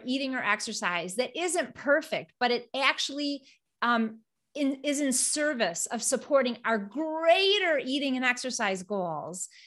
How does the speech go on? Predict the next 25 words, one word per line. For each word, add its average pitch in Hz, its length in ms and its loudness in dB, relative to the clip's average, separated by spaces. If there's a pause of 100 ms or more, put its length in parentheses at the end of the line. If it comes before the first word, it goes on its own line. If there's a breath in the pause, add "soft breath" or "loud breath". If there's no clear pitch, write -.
(260 soft breath)
we're 320 140 4
not 415 260 6
just - 240 2
supporting 339 680 2
those 196 200 -2
greater 202 320 -2
goals 175 760 -6 (840)
that 220 360 4
help 247 300 -2
us 214 160 0
feel 254 360 2
our 226 160 4
best 190 500 -4
and 208 220 -2
be 247 200 4
our 220 160 6
best 196 560 -2
and 220 100 -2
contribute 240 520 -2
to 254 100 -2
the 220 80 -2
things 220 260 -2
that 214 160 0
matter 202 260 0
most, 226 460 -2